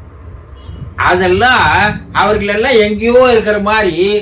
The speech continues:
கோயில்களுக்கு போவது, வணங்குவது, மலைக்கு போவது, வணங்குவது, இமயமலை ஏறுவது, சபரிமலை ஏறுவது என்று எல்லா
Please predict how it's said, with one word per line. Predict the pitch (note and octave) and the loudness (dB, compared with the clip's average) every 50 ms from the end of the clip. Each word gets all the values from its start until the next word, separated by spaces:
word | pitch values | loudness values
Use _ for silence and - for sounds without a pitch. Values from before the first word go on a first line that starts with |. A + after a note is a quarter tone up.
| G#3 - - - - - | -4 -8 -18 -16 -4 2
கோயில்களுக்கு | G#3+ A3+ A#3 A3 G#3 G3 F#3 F3+ F3+ F3+ - F3+ F3 | 4 4 6 4 2 2 0 0 -2 -2 -4 -8 -12
போவது, | F#3+ G3+ G#3 F#3+ F#3+ F3+ C3+ C3 A2 G2+ - - - - - C3+ | -8 -8 -6 -4 -6 -6 -6 -8 -10 -12 -12 -16 -18 -16 -8 -4
வணங்குவது, | D#3 F3+ G#3 G#3+ G#3+ G#3+ G3+ F#3+ F3+ E3+ D#3 C3 A#2+ - - - - - - - - | -2 -2 0 0 0 -2 0 0 0 0 0 -2 -6 -10 -10 -14 -18 -18 -14 -8 -4
மலைக்கு | D#3 F3 G3+ A3+ G#3+ A3 - F#3+ E3+ E3 | -2 0 2 2 0 0 -2 -10 -8 -4
போவது, | G3 G#3+ G#3+ G#3 G3 F3+ D#3 C#3+ A#2 G#2 - - - - C#3 D3 | 0 0 0 0 0 -2 -4 -4 -6 -8 -8 -14 -18 -10 -4 -4
வணங்குவது, | F#3 G#3+ A3+ A3+ G#3+ G#3+ G#3 G3 F3 D3 C#3+ - - - - - - - C#3 E3+ G#3 | -2 0 0 0 0 0 2 0 0 -2 -4 -6 -8 -10 -18 -20 -16 -8 -4 -2 0
இமயமலை | A3 A#3 A#3 A3 G#3 G3 G3 G3 F#3+ F#3+ G3+ G#3+ A3+ | 2 2 2 2 2 0 0 0 0 2 4 4 4
ஏறுவது, | A3 G#3+ G3 F3+ D#3+ C#3+ B2 A2 G#2 - - - - - - - - | 4 2 2 0 0 -2 -4 -6 -12 -12 -18 -20 -20 -20 -20 -10 -4
சபரிமலை | F3+ F#3 G3 A3 A3+ A3+ G#3+ G#3 G3 G3 F#3+ F#3+ G3 G#3+ | -2 -2 0 2 2 2 2 0 0 -2 0 0 2 2
ஏறுவது | A#3 A3+ A3 G#3 F#3+ F3+ - B2+ - - - - - - - - - - - - - - - E3+ | 4 4 4 2 0 -4 -6 -8 -10 -12 -14 -16 -18 -18 -18 -20 -20 -20 -20 -20 -20 -12 -10 -8
என்று | G3 G3 F#3+ F#3 E3+ D#3 | -6 -4 -2 0 0 0
எல்லா | E3 F3+ F#3+ F#3+ | 0 0 0 2